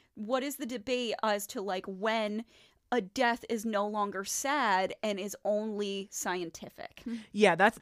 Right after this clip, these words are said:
Speaker 2: I think that's the reason I'm not a huge fan of the older cases, because I feel like every time I listen to it, my brain automatically goes,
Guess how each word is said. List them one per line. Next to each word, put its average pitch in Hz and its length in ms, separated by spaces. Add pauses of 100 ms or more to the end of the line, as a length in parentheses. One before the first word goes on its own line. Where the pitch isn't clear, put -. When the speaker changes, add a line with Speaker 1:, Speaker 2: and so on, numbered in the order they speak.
Speaker 2:
I 233 100
think 269 120
that's 247 180
the 254 60
reason 220 180
I'm 202 120
not 196 100
a 196 40
huge 196 280
fan 180 160
of 180 100
the 180 180
older 180 280
cases, 262 340
because 208 320
I 180 160
feel 214 240
like 190 280
every 190 200
time 220 180
I 196 100
listen 170 300
to 175 160
it, 156 180
my 175 160
brain 175 220
automatically 170 460
goes, 165 300